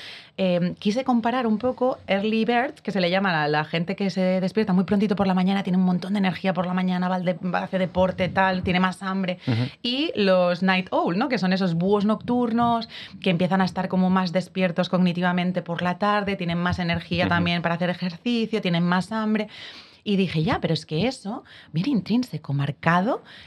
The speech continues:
Speaker 1: y no es algo que tú decidas hacer". De hecho, cuando intentas cambiar a una persona nocturna a hacerla diurna, ostras, es como
Speaker 2: Ujú.
Speaker 1: que les cuestan un montón. Entonces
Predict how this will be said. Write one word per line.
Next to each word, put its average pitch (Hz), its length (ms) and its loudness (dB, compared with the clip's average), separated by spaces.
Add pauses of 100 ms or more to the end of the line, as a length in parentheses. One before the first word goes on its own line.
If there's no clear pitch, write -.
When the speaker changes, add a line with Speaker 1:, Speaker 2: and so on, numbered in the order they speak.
Speaker 1:
y 190 120 4
no 202 100 6
es 233 120 -4
algo 285 180 0
que 190 80 0
tú 226 260 -2
decidas 160 500 0
hacer". 220 300 -4
De 165 120 2
hecho, 160 200 -4
cuando 190 180 2
intentas 175 380 0
cambiar 208 300 0
a - 20 0
una 202 140 -2
persona 208 400 -2
nocturna 175 560 0
a - 160 -2
hacerla 202 500 -2
diurna, 240 520 0 (340)
ostras, 226 460 -12
es 185 120 -14
como 247 200 -4
Speaker 2:
Ujú. 254 40 -6
Speaker 1:
que 247 80 -2
les 180 220 -2
cuestan 226 360 -4
un 185 140 2
montón. 160 380 2
Entonces 240 640 -2